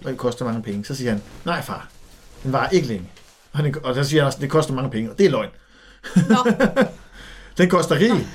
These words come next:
Speaker 1: men, øh, men, men varer længe. Det, det gør den jo så nok ikke, så de kan nok ikke få jul nok. Så det er jo perfekt.
Speaker 2: Ja.
Speaker 1: Mere jul.
Speaker 2: Ja, mere jul.
Speaker 1: Ja, og det er sådan netop det. Så du har så alligevel også været, man kan også sige,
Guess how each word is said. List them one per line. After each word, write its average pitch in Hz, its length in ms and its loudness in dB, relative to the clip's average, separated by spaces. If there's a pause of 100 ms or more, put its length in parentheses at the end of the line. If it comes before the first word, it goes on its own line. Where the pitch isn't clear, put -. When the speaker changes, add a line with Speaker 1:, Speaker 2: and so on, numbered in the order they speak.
(140)
Speaker 1:
men, 180 260 4
øh, 139 300 4 (100)
men, 139 320 0
men 123 160 0
varer 123 180 2
længe. 185 400 6 (1700)
Det, 202 120 0 (200)
det 208 100 -8
gør 170 160 2
den 127 80 0
jo 117 60 -4
så 104 100 -4
nok 101 140 -4
ikke, 98 160 -12
så - 80 -8
de 147 120 -6
kan 170 100 -2
nok 165 100 0
ikke 156 120 -8
få 160 60 -4
jul 143 220 -2
nok. 95 240 -8
Så - 120 -16
det 147 60 -2
er 175 40 0
jo 175 40 -8
perfekt. 160 360 -8 (160)
Speaker 2:
Ja. 262 100 -2 (120)
Speaker 1:
Mere 214 220 6
jul. 196 200 2 (180)
Speaker 2:
Ja, 294 120 -2
mere 302 340 -2
jul. 214 220 -4 (140)
Speaker 1:
Ja, 147 140 4
og 156 60 0
det 240 60 2
er 240 40 6
sådan 214 140 6
netop 214 180 4
det. 180 160 4
Så 180 80 0
du 220 140 2
har 233 80 8
så 185 60 4
alligevel 233 240 2
også 208 140 -4
været, 139 260 2
man 151 80 -2
kan 214 80 -4
også 220 120 -4
sige, 226 200 0